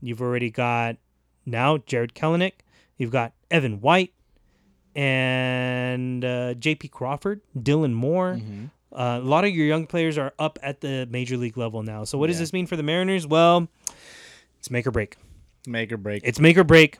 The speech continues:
Speaker 2: And
Speaker 1: They
Speaker 2: the,
Speaker 1: gotta make it happen.
Speaker 2: the captain at the helm is Kyle Seager.
Speaker 1: Kyle Seager and Marco Gonzalez, the two veterans on the team.
Speaker 2: Yeah.
Speaker 1: Uh, whether they're overpaid or not is to be determined by the end of the season, I
Speaker 2: Yeah.
Speaker 1: think.
Speaker 2: Speaking of, uh, Marco Gonzalez,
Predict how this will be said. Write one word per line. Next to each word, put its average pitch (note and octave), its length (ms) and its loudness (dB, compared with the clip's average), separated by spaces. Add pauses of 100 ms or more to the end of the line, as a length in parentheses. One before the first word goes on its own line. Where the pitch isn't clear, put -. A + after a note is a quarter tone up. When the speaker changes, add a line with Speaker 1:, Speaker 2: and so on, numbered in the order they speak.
(140)
Speaker 2:
And C#3 140 0
Speaker 1:
They C3+ 60 6
Speaker 2:
the, C3+ 40 2
Speaker 1:
gotta C#3+ 180 8
make C#3 140 4
it C3 80 4
happen. B2 340 2
Speaker 2:
the B2+ 60 -4
captain D#3+ 320 2
at C#3 120 0
the B2+ 80 0
helm F3 380 2
is B2+ 220 0
Kyle A#2 320 -6
Seager. G2 360 -12
Speaker 1:
Kyle D#3+ 340 4
Seager F3+ 340 2
and C#3 240 2
Marco C#3 380 0
Gonzalez, C3 920 0
the A#2+ 140 -8
two F3+ 220 -4
veterans D3+ 420 0
on C#3+ 120 0
the C#3+ 80 -4
team. D3+ 540 -2
Speaker 2:
Yeah. F#2 180 -12 (320)
Speaker 1:
Uh, A#2+ 400 -6
whether C#3 300 -2
they're C3+ 200 0
overpaid C#3+ 480 0
or B2+ 80 -2
not F#3+ 520 2
is D3 240 0
to - 80 -6
be D#3 140 2
determined D#3+ 540 2
by B2+ 120 4
the B2 220 -2
end B2+ 180 -2
of A2+ 120 -6
the A2+ 80 -6
season, G2+ 420 -10
I A2 100 -6
Speaker 2:
Yeah. G2+ 280 -6
Speaker 1:
think. F#2 80 -14 (220)
Speaker 2:
Speaking B3 360 0
of, C3 160 2
uh, A#2 240 2
Marco B2 340 0
Gonzalez, A#2 540 0